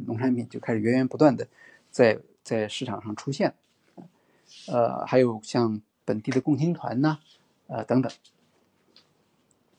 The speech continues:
那前两天我看到还，还看到这个新华社对刘静文有一个专访嘛，对吧？这个，这其实也是一个，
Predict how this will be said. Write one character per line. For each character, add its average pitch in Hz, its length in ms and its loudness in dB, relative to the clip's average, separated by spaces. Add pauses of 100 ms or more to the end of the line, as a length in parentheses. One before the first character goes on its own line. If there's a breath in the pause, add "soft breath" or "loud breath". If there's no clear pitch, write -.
(180)
那 135 80 -6
前 175 140 6
两 196 100 8
天 151 180 6
我 143 100 2
看 - 160 -2
到 127 120 2
还， 117 200 -2 (340 loud breath)
还 - 120 -8
看 156 180 2
到 127 220 0
这 127 140 -10
个 120 400 -6
新 - 160 -4
华 147 100 0
社 127 360 -2 (220)
对 127 220 -2 (400)
刘 127 100 2
静 139 160 4
文 127 120 2
有 120 120 -2
一 117 100 -4
个 117 120 0
专 156 180 4
访 - 220 -6
嘛， - 120 -20
对 120 100 -10
吧？ 117 100 -10
这 180 140 2
个， 135 100 -10 (120)
这 165 120 -2
其 143 160 -8
实 131 100 -2
也 123 140 -8
是 - 160 -4
一 117 80 -6
个， 117 220 -2